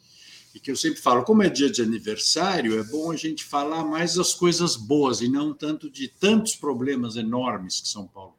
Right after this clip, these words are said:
tem, que podem ser resolvidos, mas isso fica pra um outro podcast. O de hoje vamos falar,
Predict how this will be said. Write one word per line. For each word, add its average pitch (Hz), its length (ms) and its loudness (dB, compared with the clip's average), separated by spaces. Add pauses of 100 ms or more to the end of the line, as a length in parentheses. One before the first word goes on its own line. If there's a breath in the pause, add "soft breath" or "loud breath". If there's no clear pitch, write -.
tem, 151 160 -8 (460 loud breath)
que - 140 -8
podem 117 480 2
ser 107 260 -2
resolvidos, 101 1040 -8 (100)
mas 113 260 -4
isso 135 220 -2
fica 156 220 -6
pra 151 160 -4
um 160 140 0
outro 160 500 8
podcast. - 880 -8
O 95 60 -20
de 104 100 -10
hoje 131 300 -2
vamos 127 300 -8
falar, 117 420 -4